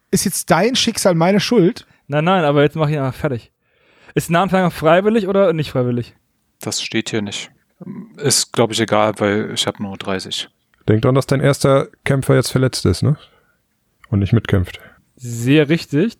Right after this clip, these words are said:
Speaker 2: Dann setze ich einen Heiltrank ein für die Zank. Dann streichen wir den Heiltrank mal weg.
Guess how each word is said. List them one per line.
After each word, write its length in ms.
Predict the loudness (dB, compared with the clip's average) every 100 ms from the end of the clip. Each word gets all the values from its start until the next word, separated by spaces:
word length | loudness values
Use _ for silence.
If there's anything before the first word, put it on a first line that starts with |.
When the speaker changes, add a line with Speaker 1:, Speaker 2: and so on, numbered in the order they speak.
| _
Speaker 2:
Dann 320 | 2 2 2
setze 220 | 0 0 -2
ich 100 | -6
einen 140 | 0
Heiltrank 540 | 4 4 2 -2 -2
ein 400 | -2 0 -2 -4 _ _ _ _ _
für 1000 | -18 -14 -8 0 4 6 6 6 4 0
die 640 | -4 -4 0 2 4 2 0
Zank. 500 | -2 0 0 -2 -6
Dann 140 | -6
streichen 360 | -4 0 0 0
wir 80 | -4
den 100 | -2
Heiltrank 280 | -2 -2 -4
mal 140 | 0
weg. 160 | 0